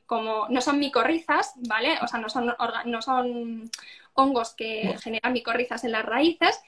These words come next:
Speaker 1: son otro tipo de hongos, ¿vale? Que se asocian con las raíces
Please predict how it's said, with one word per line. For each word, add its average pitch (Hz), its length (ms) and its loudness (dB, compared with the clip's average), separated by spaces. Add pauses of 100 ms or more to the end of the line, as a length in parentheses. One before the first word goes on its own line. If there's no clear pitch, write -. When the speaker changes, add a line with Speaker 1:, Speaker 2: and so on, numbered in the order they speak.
(140)
Speaker 1:
son 226 160 -4
otro 233 220 -2
tipo 254 420 -2
de 214 520 -2
hongos, 277 460 4 (320)
¿vale? 240 420 4
Que 269 180 6
se 269 120 -6
asocian 240 340 -2
con 226 140 0
las 247 100 4
raíces 359 500 0